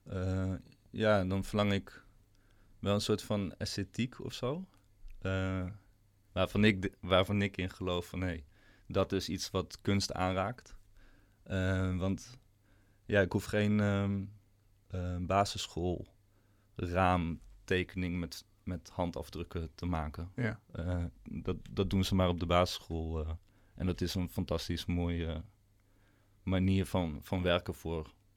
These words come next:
Speaker 1: kinderen. Eh, maar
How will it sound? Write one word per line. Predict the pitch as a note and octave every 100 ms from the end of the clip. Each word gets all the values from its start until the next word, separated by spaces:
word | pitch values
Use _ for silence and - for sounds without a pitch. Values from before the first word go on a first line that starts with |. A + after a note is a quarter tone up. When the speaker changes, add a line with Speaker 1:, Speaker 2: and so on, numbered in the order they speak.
| _ _ _ _ _
Speaker 1:
kinderen. | G2 F2+ E2+ E2+ - - -
Eh, | E2+ E2+ E2 E2 - - - _ _ - - _ - -
maar | F#2 F2+